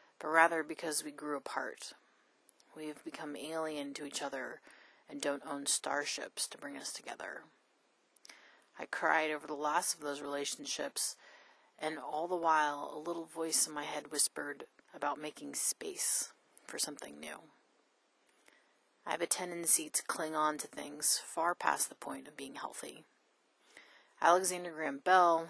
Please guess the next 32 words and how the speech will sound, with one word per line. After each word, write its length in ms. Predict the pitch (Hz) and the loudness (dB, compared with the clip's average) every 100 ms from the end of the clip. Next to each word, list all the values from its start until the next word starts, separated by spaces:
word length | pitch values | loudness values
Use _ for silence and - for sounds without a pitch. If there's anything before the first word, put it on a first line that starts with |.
| - | -2
has 180 | 156 | -2
me 100 | 156 139 | -2 -6
pegged 400 | - 175 151 139 | 0 4 4 0
with 160 | 147 139 | -12 -4
his 160 | 147 | -2
quote, 440 | - 147 147 143 - - - - - - - | -2 -2 -4 -6 -10 -16 -20 -20 -20 -18 -8
"When 220 | 147 147 | -6 0
one 220 | 160 185 | 0 2
door 180 | 185 202 | 0 0
closes, 800 | - 156 151 147 143 156 - - _ _ _ - | 0 0 2 2 0 2 2 2 _ _ _ -8
another 260 | 151 147 143 | -2 -2 -2
opens." 720 | 139 - 113 165 - - - _ _ _ _ _ - - _ _ - | -4 -6 -10 -8 -4 -2 -2 _ _ _ _ _ -20 -20 _ _ -12
But 80 | 175 | -2
we 100 | 170 | 2
often 380 | 156 175 185 175 | 4 2 -2 0
look 240 | 160 - | 0 4
so 340 | - - 165 | 6 6 6
long 540 | 185 175 156 139 143 156 _ - | 4 4 4 2 -2 -12 _ -6
and 120 | 156 | 4
so 320 | - 170 170 | 8 8 6
regretfully 880 | 175 165 180 - - 156 123 110 151 _ _ | 2 6 6 6 0 -2 -2 -4 -10 _ _
upon 320 | 147 - 160 151 | -12 -4 -2 -2
the 60 | |
closed 420 | - 165 156 147 | -2 2 2 2
door 400 | - 139 - 135 - - - - _ | 0 0 0 -2 -8 -20 -20 -20 _
that 120 | 151 | -4
we 120 | 151 | -2
do 100 | 160 | 0
not 300 | 160 156 151 | 0 0 0
see 320 | - - 196 196 | 0 0 0 -4
the 100 | 165 | -2
one 380 | 143 - 226 | -2 -2 -4